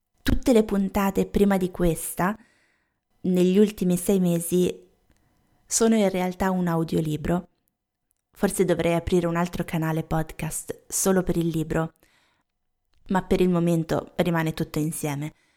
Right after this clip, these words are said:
quindi dovete scrollare, <laughs> andare indietro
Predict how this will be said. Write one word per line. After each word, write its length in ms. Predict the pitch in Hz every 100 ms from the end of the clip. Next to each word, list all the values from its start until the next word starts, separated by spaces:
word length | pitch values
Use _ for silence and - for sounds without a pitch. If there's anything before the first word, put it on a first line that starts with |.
| _ -
quindi 440 | 180 170 170 160
dovete 720 | 175 170 175 175 170 165 - _ _ _
scrollare, 1300 | - - - - 208 208 196 180 160 156 180 226 - - - - _ -
<laughs> 460 | - - - -
andare 600 | 175 175 180 175 180 - -
indietro 920 | 185 180 180 180 170 170 190 196